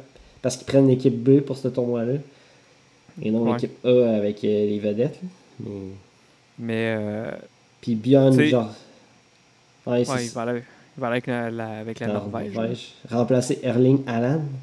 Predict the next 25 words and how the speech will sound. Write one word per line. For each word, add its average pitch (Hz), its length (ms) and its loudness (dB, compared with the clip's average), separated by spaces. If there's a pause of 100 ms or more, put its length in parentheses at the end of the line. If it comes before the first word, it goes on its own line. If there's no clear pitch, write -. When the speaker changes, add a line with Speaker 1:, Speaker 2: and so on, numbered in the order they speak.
(460)
Speaker 2:
<laughs> - 760 -10
Speaker 1:
C'est 143 240 8
fou 202 200 8
qu'il 196 140 12
y - 20 12
ait 185 40 12
ces 185 140 4
genres 180 220 8
de 175 80 10
backup. 165 580 4 (580)
Speaker 2:
C'est - 220 -18 (180)
quand 123 120 -4
même 120 180 -6
drôle. 120 360 -8 (600)
Mais, 123 260 2
euh, 117 500 0 (640)
tu 175 80 4
sais, 120 60 -4 (460)
honnêtement, 151 320 0
avec 190 120 -2
la 143 100 0
profondeur, 139 720 0 (1080)
je - 80 -20
pense 123 240 -6
que 107 400 -4